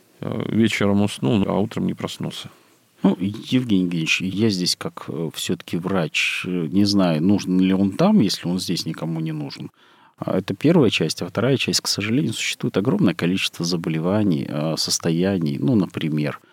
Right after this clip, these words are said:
Speaker 2: существует ночная остановка дыхания. У всех людей она есть. То есть нет таких людей, э, мужчин, женщин, молодых, стариков, у кого бы не было короткой ночной остановки. Мы это всегда ловим. Это очень серьёзная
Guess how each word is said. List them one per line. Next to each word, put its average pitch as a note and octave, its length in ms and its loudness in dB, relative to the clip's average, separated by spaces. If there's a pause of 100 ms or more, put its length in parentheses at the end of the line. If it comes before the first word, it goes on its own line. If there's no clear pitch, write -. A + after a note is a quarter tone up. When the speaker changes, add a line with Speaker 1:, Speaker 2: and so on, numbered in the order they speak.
(340)
Speaker 2:
существует - 640 0
ночная G#2+ 400 2
остановка F2 440 -2
дыхания. - 460 -4
У A#2+ 60 -2
всех - 260 -2
людей D#2 240 -2
она C#2 160 -6
есть. - 420 -10 (140)
То - 80 -4
есть - 340 -8
нет B2 320 4
таких F#2+ 360 -6
людей, A#2 600 4
э, E3+ 80 -4
мужчин, D3+ 540 2
женщин, F#2+ 580 0
молодых, E2 460 0
стариков, E2+ 480 -4
у - 40 -20
кого D3 200 2
бы G2+ 120 4
не G2 180 4
было D#2+ 160 0
короткой - 480 -6
ночной - 300 -6
остановки. - 520 -10 (460)
Мы F3+ 120 4
это C3 140 2
всегда B2 340 2
ловим. C#3+ 560 4
Это A#2 180 -2
очень F#2+ 220 -2
серьёзная E2+ 720 -2